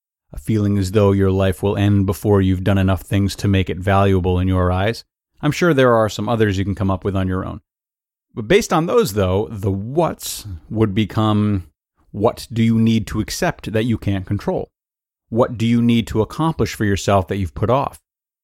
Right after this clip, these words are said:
And then as the formula would go, a how might be, how can you both come to terms with life as it is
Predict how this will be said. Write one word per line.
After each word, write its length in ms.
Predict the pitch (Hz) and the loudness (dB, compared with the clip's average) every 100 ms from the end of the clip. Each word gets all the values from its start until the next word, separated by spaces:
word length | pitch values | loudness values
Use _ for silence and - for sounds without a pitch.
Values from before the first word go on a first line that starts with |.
| _ _ | _ _
And 300 | 104 101 110 | -6 -6 -4
then 160 | 107 104 | -2 -2
as 140 | 98 | -2
the 80 | 95 | -6
formula 400 | - 120 113 110 | -2 0 2 2
would 120 | 101 | 0
go, 300 | 101 151 117 | 0 2 2
a 140 | 107 92 | 0 -4
how 540 | - - 208 117 98 | -8 -6 -2 0 0
might 360 | 98 98 - 95 | 0 -4 -6 -6
be, 300 | 104 110 - _ _ _ _ | -4 -4 -6 _ _ _ _
how 580 | - 175 220 202 127 - - | -6 -2 2 2 2 -4 -16
can 180 | - 120 | -2 2
you 120 | 110 | 2
both 320 | 101 110 98 | 2 0 0
come 200 | - 135 113 | 0 2 2
to 80 | |
terms 360 | 95 131 123 104 | 0 0 2 2
with 100 | 98 | 0
life 280 | 104 104 104 | 0 0 0
as 180 | 95 104 | -2 -2
it 80 | |
is 300 | 131 127 - | 0 0 -2